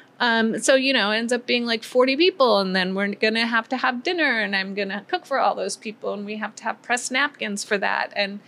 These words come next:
um, and just to the point where I probably could have just had people over for cake and ice cream, and it would have been just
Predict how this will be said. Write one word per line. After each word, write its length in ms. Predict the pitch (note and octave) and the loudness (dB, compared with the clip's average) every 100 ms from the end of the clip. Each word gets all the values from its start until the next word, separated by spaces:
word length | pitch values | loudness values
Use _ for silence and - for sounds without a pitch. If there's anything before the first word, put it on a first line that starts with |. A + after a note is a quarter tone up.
| - - _ | -20 -20 _
um, 560 | A3+ G#3+ G3 F#3+ F3 - - _ - _ _ - | 0 2 2 2 -2 -6 -12 _ -20 _ _ -2
and 380 | A3+ A3 G#3 - _ _ - | 2 4 2 -2 _ _ -12
just 300 | A#3 C4+ - - | -2 2 2 2
to 120 | C#4+ | 2
the 100 | B3 | 0
point 380 | A3 A#3+ A3+ G#3 | 2 2 2 4
where 400 | G#3 F#3+ F#3 - | 4 4 2 2
I 100 | G3+ | -2
probably 420 | G3+ A#3+ A3 A3 | -2 -2 -2 -4
could 160 | A3 A3 | -4 -4
have 140 | A3 | -4
just 180 | G#3 G3+ | -4 -4
had 160 | G#3+ G3 | -4 -4
people 240 | G3 G3 | -6 -2
over 220 | F#3+ F#3 | -2 -4
for 160 | F#3 - | -6 -8
cake 240 | - F#3 | -4 -2
and 100 | F3+ | -2
ice 160 | E3 D#3+ | -2 -2
cream, 220 | - F3+ | -4 -6
and 100 | E3+ | -6
it 140 | D#3+ F3+ | -8 -4
would 100 | E3+ | -4
have 100 | D#3+ | -2
been 200 | D#3+ D#3+ | -4 -4
just 680 | - F#3 E3+ - - - | -2 0 0 0 0 -2